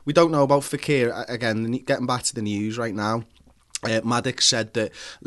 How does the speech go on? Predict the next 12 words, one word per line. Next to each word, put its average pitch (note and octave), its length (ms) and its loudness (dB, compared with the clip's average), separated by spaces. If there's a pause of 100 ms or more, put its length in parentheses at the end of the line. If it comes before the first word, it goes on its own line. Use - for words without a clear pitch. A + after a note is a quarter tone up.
(100)
you A#2+ 120 -2
know, G2+ 180 -4 (400)
um, G#2 400 -6 (600)
talks A2+ 340 -2
are A#2+ 60 -2
progressing G#2+ 420 -4
very G#2 220 -8
slowly A2 500 0
between C#3 360 -2
Liverpool C#3 400 -4
and C#3 120 -2
Lyon. C#3+ 280 -2